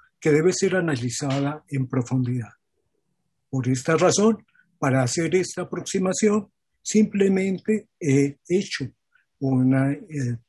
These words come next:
descripción de ocho condiciones que considero hoy deben ser discutidas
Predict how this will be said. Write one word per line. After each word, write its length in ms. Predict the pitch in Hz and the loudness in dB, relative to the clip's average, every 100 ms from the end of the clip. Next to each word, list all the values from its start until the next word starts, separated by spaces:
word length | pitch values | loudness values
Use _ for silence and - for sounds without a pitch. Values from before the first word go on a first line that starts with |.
| _ _ _ _ | _ _ _ _
descripción 1080 | - 160 - - 139 131 - 175 175 165 123 _ _ _ - | -2 -2 -2 -6 -4 -4 0 2 2 0 -4 _ _ _ -2
de 160 | 143 | 2
ocho 380 | 170 185 - 208 | 2 2 -2 -2
condiciones 920 | 180 180 151 139 - 170 175 196 190 | -2 -2 -2 -2 -2 -4 -4 -8 -12
que 180 | - 147 | -4 -2
considero 720 | 156 135 123 143 139 143 175 | 2 2 2 -2 0 0 0
hoy 280 | 160 143 143 _ _ _ | 0 -2 -4 _ _ _
deben 260 | 131 139 147 | -2 0 0
ser 420 | 151 165 156 156 - _ | -2 -6 -6 -8 -18 _
discutidas 1080 | _ 131 175 - - 139 139 175 143 117 - | _ -8 -8 -8 -6 -4 2 2 4 0 -6